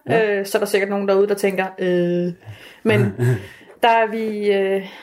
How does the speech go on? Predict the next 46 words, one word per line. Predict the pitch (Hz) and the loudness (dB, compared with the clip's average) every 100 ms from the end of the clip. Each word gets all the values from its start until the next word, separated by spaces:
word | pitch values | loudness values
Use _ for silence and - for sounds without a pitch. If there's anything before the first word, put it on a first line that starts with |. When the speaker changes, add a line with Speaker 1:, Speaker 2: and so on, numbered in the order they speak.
| - | -18
Speaker 2:
som | - 220 | -4 -2
sagt, | 214 208 220 | 0 0 -4
i | |
Skara. | - 208 226 269 - _ - | -2 0 0 -2 -10 _ -4
Speaker 1:
Ja, | 226 220 | 0 2
det | 214 | 2
er | 202 | 0
jo, | |
Speaker 2:
Øh, | - | 0
Speaker 1:
det | 196 | 0
er | |
jo, | 104 98 98 | 2 4 4
altså, | 90 90 104 - - - - _ _ _ _ | 2 -2 -6 -8 -20 -20 -20 _ _ _ _
det | - | -2
er | |
jo | 113 | 0
bands | 110 117 - 127 - 110 | 2 0 -2 -6 -4 -2
way | 113 | 0
back | 110 113 | 2 -2
fra | - - | -4 -2
Speaker 2:
Ja, | 185 | 0
Speaker 1:
firserne, | 190 131 101 | 2 0 -2
og | 92 | -2
Speaker 2:
præcis. | 101 110 | -2 0
Speaker 1:
legendariske | 107 104 90 107 135 - | 0 0 0 -2 -4 -4
bands | 98 101 104 | -4 -4 -6
i | |
virkeligheden | 98 101 104 98 | -4 -2 -2 -2
inden | 98 | -2
for | 120 | -4
den | 95 | -4
genre. | - 87 90 101 - | -4 -4 -4 -8 -2
Speaker 2:
Øhm, | 220 220 208 196 196 202 | 0 0 -2 -8 -8 -6
og | 202 | -2
det | |
var | 240 | 0
også | 208 202 | 0 -2
en | 220 | -6
kæmpe | - 226 202 | -4 -2 0
oplevelse. | 196 208 190 - | 0 -2 -2 -6
Altså, | - | -2
der | 202 | -2
var | 208 | -2
bare | 220 - - | -4 -4 -2
<laughs> | - | 2
smæk | 269 | 2